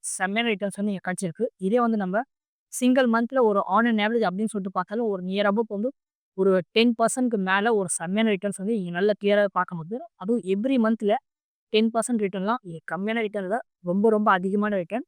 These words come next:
இதே ரிட்டர்னை வந்து நம்ம வேற ஏதாவது ஃபைனான்ஷியல் இன்ஸ்ட்ருமெண்ட்ல இங்க பார்க்குற மாதிரினா, இல்ல பேங்க்கா இருக்கட்டும், இல்ல மியூச்சுவல் ஃபண்டா இருக்கட்டும்,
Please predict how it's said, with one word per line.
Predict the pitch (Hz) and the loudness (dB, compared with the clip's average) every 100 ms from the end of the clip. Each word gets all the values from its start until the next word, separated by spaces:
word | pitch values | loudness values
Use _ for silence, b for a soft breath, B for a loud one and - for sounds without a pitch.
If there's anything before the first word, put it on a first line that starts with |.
| _ | _
இதே | 202 208 233 | 2 6 6
ரிட்டர்னை | 226 208 202 | 4 0 -2
வந்து | 202 208 | -2 -4
நம்ம | 196 | -4
வேற | 165 185 202 | -2 2 2
ஏதாவது | 208 220 | 2 -2
ஃபைனான்ஷியல் | - 196 220 208 196 | -2 -4 -4 -4 -8
இன்ஸ்ட்ருமெண்ட்ல | 185 202 185 175 202 - _ _ _ | -8 -8 -8 -6 -8 -8 _ _ _
இங்க | 196 185 | -2 4
பார்க்குற | 196 196 208 | 4 6 2
மாதிரினா, | 196 185 190 | 0 -2 -2
இல்ல | 175 175 165 156 151 | -2 0 -2 -4 0
பேங்க்கா | 180 214 208 202 | 2 2 2 0
இருக்கட்டும், | 180 165 180 180 | 0 -6 -8 -8
இல்ல | 165 160 | -10 -12
மியூச்சுவல் | 160 214 214 220 | -4 -2 0 0
ஃபண்டா | 202 190 | 0 0
இருக்கட்டும், | 180 156 170 175 | 0 -4 -16 -18